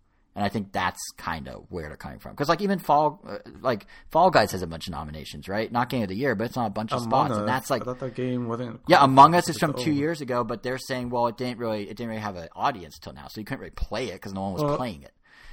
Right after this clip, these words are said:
Speaker 1: So, like, there's all these, like, weird nuances
Speaker 2: I mean, I know it's
Speaker 1: to
Speaker 2: not an
Speaker 1: it, right?
Speaker 2: official rule, but usually I think of, like, Game of the Year being usually the only one that has to uphold the year thing, and all the other
Speaker 1: Well,
Speaker 2: ones are just
Speaker 1: Among
Speaker 2: like
Speaker 1: Us isn't up for Game of the Year, so you're okay.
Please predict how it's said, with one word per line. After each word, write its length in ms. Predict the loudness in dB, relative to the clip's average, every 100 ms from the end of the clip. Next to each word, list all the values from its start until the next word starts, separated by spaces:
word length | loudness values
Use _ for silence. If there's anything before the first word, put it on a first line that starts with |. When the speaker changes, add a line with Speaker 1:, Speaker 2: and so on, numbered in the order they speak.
| -4
Speaker 1:
So, 140 | 2
like, 140 | 2 2
there's 140 | 2
all 160 | 4 4
these, 140 | 2
like, 120 | -2
weird 400 | -2 -2 -2 -2 -4
nuances 380 | 2 2 4
Speaker 2:
I 40 | 2
mean, 60 |
I 20 | 4
know 60 |
it's 60 | 4
Speaker 1:
to 60 |
Speaker 2:
not 60 | 4
an 60 | 2
Speaker 1:
it, 20 |
right? 80 | 2
Speaker 2:
official 200 | 0 0
rule, 340 | 0 0 -2 -2
but 60 | -4
usually 400 | -4 -2 -2 0
I 40 | -2
think 200 | -4 -6
of, 100 | -4
like, 180 | -4
Game 200 | -4 -4 -4
of 60 |
the 60 | -6
Year 480 | -6 -6 -4 -4 -6
being 460 | -8 -8 -6 -8 -12 _ _
usually 360 | -10 -8 -6 -6
the 140 | -4
only 160 | -4 -4
one 120 | -4
that 60 | -6
has 160 | -8
to 120 | -6
uphold 340 | -8 -6 -10 -6
the 100 | -6
year 240 | -4 -6
thing, 380 | -6 -6 -6 -6
and 100 | -4
all 120 | 0
the 100 | 0
other 80 | 4
Speaker 1:
Well, 140 | 6 6
Speaker 2:
ones 100 | 4
are 60 |
just 100 | 2
Speaker 1:
Among 240 | 8 10 10
Speaker 2:
like 80 |
Speaker 1:
Us 100 | 8 4
isn't 180 | 2
up 160 | 2 2
for 60 | -4
Game 200 | -6 -10
of 60 |
the 80 | -12
Year, 180 | -14 -14
so 180 | -14 -14
you're 200 | -12 -14
okay. 220 | -16